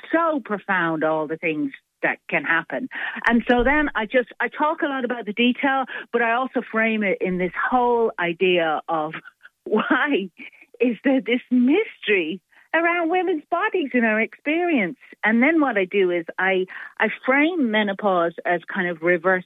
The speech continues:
puberty. And then I go back to, like I said, I'm fifty-six, right? So I go back to the experience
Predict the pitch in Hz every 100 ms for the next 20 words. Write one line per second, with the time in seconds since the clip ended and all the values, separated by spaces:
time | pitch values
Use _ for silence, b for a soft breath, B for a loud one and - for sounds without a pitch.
0 | - - 160 147 143 151 131 117 160 170
1 | 175 175 170 175 180 170 160 139 - -
2 | - 151 151 143 B B B B 175 208
3 | 190 160 151 175 165 - 156 - - -
4 | - - - - 127 131 - - 156 147
5 | 151 165 160 151 135 - - - 139 135
6 | - - 165 165 151